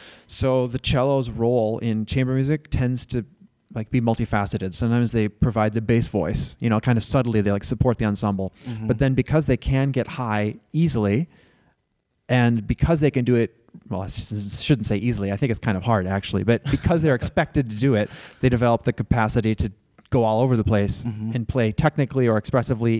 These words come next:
Speaker 1: in any range. So writing for cello is, is fun because you can make it do different things.
Speaker 2: Yeah,
Speaker 1: So I'm
Speaker 2: you,
Speaker 1: glad to hear
Speaker 2: very
Speaker 1: that you
Speaker 2: versatile.
Speaker 1: think it, yeah, it's a versatile, you
Speaker 2: Yeah,
Speaker 1: know, in my
Speaker 2: okay.
Speaker 1: music.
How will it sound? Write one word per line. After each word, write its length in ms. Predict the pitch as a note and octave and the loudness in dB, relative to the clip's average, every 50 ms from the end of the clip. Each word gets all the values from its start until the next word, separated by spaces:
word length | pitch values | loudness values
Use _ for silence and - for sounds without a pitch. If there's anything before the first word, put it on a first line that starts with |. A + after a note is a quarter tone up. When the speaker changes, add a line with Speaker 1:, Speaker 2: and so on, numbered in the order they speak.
| - | -2
Speaker 1:
in 200 | - A#2+ A2+ A2 | -2 -2 -2 -2
any 240 | G2+ F#2 A#2+ A2+ G#2+ | -2 0 0 2 2
range. 380 | G2+ G#2+ G#2+ G2 F#2 E2 - - - - - - - - - - - _ _ | 2 2 2 2 0 -4 -8 -12 -14 -18 -20 -20 -20 -20 -20 -20 -20 _ _
So 360 | - - D3 B2+ A#2+ A#2 A2+ - _ _ _ - | -4 0 2 2 2 0 -2 -8 _ _ _ -4
writing 280 | - C3 C#3+ D3+ D#3+ | -2 0 0 2 0
for 100 | C#3+ C#3 | 0 0
cello 260 | A2 - D3 D#3 C3 | 2 2 4 4 4
is, 160 | G#2 G2 - - _ _ | 2 2 -2 -6 _ _
is 160 | - A2+ - | -4 -4 -4
fun 360 | - - - F3+ - G2+ F#2+ F#2+ F#2+ | -2 0 2 2 2 2 -2 -4 -6
because 320 | A2 - B2 A2 G#2 G#2+ | -6 -4 -4 -4 -2 -4
you 60 | A2+ A2+ | -4 -2
can 260 | - B2+ A#2 A2 G#2+ | -2 -2 0 0 0
make 200 | G#2+ A2 G#2+ - | 0 0 0 0
it 120 | B2 - _ _ - _ _ - | -2 -4 _ _ -20 _ _ -4
do 120 | - F3 | -2 -2
different 260 | D#3+ G#3 G#3 - C3 - | -2 -2 -2 -2 -2 0
things. 340 | A3 A3+ - F3 - - - - - | 0 0 -2 -4 -8 -12 -12 -8 -6
Speaker 2:
Yeah, 280 | D#3 C#3 C3 A2+ G#2 | -2 -2 0 0 0
Speaker 1:
So 120 | G#2 A2 C#3+ | 0 2 2
I'm 60 | B2+ | 2
Speaker 2:
you, 60 | B2 | 0
Speaker 1:
glad 260 | A#2 B2 C3 B2+ C3+ D3+ | 0 -2 -2 0 0 0
to 60 | D3+ | 0
hear 160 | C3+ C#3 C3+ | 0 0 0
Speaker 2:
very 20 | C3 | 0
Speaker 1:
that 60 | D3+ C3+ B2 A#2+ | 0 0 0 0
you 60 | D3 D#3+ D#3+ | 0 0 0
Speaker 2:
versatile. 80 | - - | 0 -2
Speaker 1:
think 180 | B3 A3 E3 | -2 -2 -2
it, 180 | F#3+ - - - - | -2 -4 -4 -6 -4
yeah, 260 | F#3+ G#3+ E3+ D3 - - | -2 -2 -2 -2 -4 -4
it's 220 | - B2 B2+ A#2+ - | -4 -4 -4 -2 -4
a 60 | C3+ | -4
versatile, 580 | A2+ B2+ B2 B2 - B2 A#2+ A#2 A#2 A2 A#2 - _ _ - | -2 -2 -4 -4 -2 -2 -2 -2 -2 -4 -6 -10 _ _ -2
you 100 | - C3 | 0 2
Speaker 2:
Yeah, 60 | - | 2
Speaker 1:
know, 80 | C3 B2+ | 4 4
in 60 | B2+ | 4
my 40 | B2 | 4
Speaker 2:
okay. 40 | A#2+ | 4
Speaker 1:
music. 260 | C#3+ D#3+ D3 C#3 - | 4 4 2 0 -2